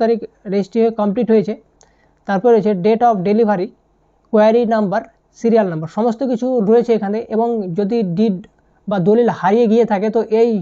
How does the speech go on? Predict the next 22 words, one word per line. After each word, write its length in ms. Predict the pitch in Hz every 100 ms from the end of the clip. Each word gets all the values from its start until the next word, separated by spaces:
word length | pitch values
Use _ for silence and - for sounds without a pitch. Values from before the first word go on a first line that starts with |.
| - _ - 156
ভলিউম 320 | 165 214 220 220
নাম্বার 260 | 220 220 220 226
থেকে 160 | 220 220 180
ডিড 140 | 214 214
নাম্বার 200 | 220 226
থেকে 120 | 220 202
শুরু 140 | 214 220
করে 120 | 208 202
রেজিস্টার 280 | 196 226 220
নাম্বার 180 | 196 214 - _ _ _ -
সমস্ত 240 | 208 220 240
কিছু 120 | 226 226
কিন্তু 140 | 226 233
আপনি 120 | 226 190
নোট 120 | 220 226
করে 140 | 233 220
নেবেন। 180 | 190 226 - 214
এইগুলো 200 | 208 226 208
নোট 120 | 220 -
করার 160 | 233 196
পরে 140 | 185 277 _ _ _ _
ই 20 | _